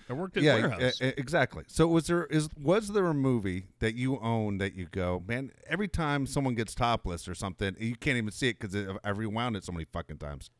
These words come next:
Speaker 1: I didn't. No, I didn't have. I didn't have anything like
Speaker 2: Uh,
Speaker 1: that.
Speaker 2: I had, I had two of 'em that come to mind. Risky Business. Okay,
Speaker 1: Okay.
Speaker 2: Rebecca De Mornay.
Speaker 1: Yeah.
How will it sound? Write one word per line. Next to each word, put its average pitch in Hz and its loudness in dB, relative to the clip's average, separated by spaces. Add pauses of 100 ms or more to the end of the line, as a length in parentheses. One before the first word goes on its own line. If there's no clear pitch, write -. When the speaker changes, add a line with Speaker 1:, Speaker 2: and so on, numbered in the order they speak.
(420)
Speaker 1:
I 170 0
didn't. 220 -2
No, 156 2
I 127 2
didn't 185 -2
have. 160 -2
I - -6
didn't 139 -2
have 120 0
anything 90 -4
like 78 -6
Speaker 2:
Uh, 127 0
Speaker 1:
that. 78 -6
Speaker 2:
I 127 4
had, 151 4 (160)
I 127 -8
had 175 0
two 175 4
of 101 2
'em 76 -8
that 98 -4
come 107 -4
to 95 -2
mind. 73 -4 (400)
Risky 196 2
Business. 95 -4 (340)
Okay, 110 0 (100)
Speaker 1:
Okay. 139 2
Speaker 2:
Rebecca 139 2
De 147 2
Mornay. 117 0 (380)
Speaker 1:
Yeah. 127 2